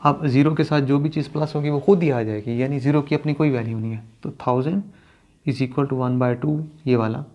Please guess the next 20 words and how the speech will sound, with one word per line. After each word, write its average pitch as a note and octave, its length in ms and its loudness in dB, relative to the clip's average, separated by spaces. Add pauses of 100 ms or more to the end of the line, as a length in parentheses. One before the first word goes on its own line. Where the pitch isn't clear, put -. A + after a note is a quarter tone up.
(480)
और A#2+ 500 0
ए D#3 320 0 (280)
और A#2+ 120 -2
ये B2 180 2
वैल्यू A2+ 280 0
हमारे A2+ 240 -2
पास A2+ 240 -6
जो A#2 100 -6
है B2+ 160 -8 (300)
वन C3 220 -2 (120)
ज़ीरो A#2+ 300 -2
ज़ीरो A#2 320 -4
ज़ीरो A2+ 260 -2
ज़ीरो, A2+ 260 -4
यानी B2 220 0
चार B2 240 0
ज़ीरोज़ A#2+ 240 -8
थी - 120 -12
हमारे A#2+ 200 -12
पास। - 260 -14